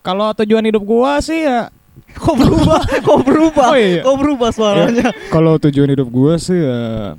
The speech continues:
Speaker 1: apa ya? Sebenarnya gua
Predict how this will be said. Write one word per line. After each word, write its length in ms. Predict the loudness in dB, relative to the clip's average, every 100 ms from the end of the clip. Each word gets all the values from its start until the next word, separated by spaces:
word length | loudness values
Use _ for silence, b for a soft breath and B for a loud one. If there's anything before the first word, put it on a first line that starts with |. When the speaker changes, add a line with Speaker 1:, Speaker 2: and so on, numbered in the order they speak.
| -16 -12
Speaker 1:
apa 200 | -8 -6
ya? 140 | -8 -10 -18 b b b b
Sebenarnya 520 | -16 -6 -4 -4 -6 -12 _ _ _ _ _ _ _ _
gua 460 | 0 2 2 0